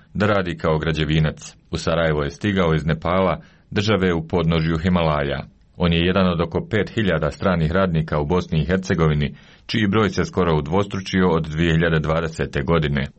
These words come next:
Vijeće ministara Bosne i Hercegovine svake godine utvrđuje kvotu za uvoz stranih radnika na osnovu informacija entitetskih zavoda. Ove godine su poslodavci dobili dozvolu da uvezu skoro četiri hiljade radnika.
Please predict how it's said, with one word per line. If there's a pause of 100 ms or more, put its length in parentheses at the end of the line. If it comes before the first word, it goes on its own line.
(220)
Vijeće
ministara
Bosne
i
Hercegovine
svake
godine
utvrđuje
kvotu
za
uvoz
stranih
radnika (380)
na
osnovu
informacija
entitetskih
zavoda. (340)
Ove
godine
su
poslodavci
dobili
dozvolu
da
uvezu
skoro
četiri
hiljade
radnika.